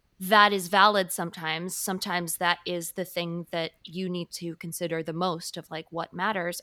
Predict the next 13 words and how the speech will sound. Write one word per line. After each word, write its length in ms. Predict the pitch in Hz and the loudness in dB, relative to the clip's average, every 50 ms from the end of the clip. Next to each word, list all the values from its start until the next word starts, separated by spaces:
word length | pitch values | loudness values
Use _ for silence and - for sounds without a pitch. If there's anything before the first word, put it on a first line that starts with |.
| - | -8
And 260 | - 269 311 330 311 - - _ | -6 -4 -4 -4 -6 -10 -8 _
also, 680 | - 220 254 302 - - - 208 190 185 190 190 202 - _ - - _ _ _ _ _ _ _ | -4 -4 -4 -4 -8 -10 -8 -6 -6 -6 -6 -8 -10 -12 _ -20 -20 _ _ _ _ _ _ _
if 200 | 254 269 269 269 | 0 0 0 -2
it's 140 | 269 262 - | -4 -6 -4
someone 360 | - 214 214 208 196 196 196 | -4 -2 -2 -2 -2 -4 -4
who 120 | 202 196 | -6 -4
you 160 | 202 202 196 | -4 -2 0
actually 420 | 190 180 190 - - - 196 190 175 | 0 -2 -2 -4 -6 -6 -6 -8 -8
do 380 | 165 - 190 190 180 175 160 151 - | -8 -8 -8 -6 -6 -8 -10 -10 -8
really 380 | 185 185 190 190 196 185 180 170 | -6 -6 -4 -4 -4 -4 -6 -8
care 420 | - - - 190 202 233 254 233 | -10 -14 -10 -8 -6 -4 -4 -4
about, 460 | 202 - - 160 160 165 175 185 - _ _ _ _ _ _ _ _ _ _ _ _ _ _ - | -4 -4 -4 -4 -4 -4 -4 -6 -8 _ _ _ _ _ _ _ _ _ _ _ _ _ _ -2
like, 280 | 220 220 220 - - | -2 -2 -2 -6 -12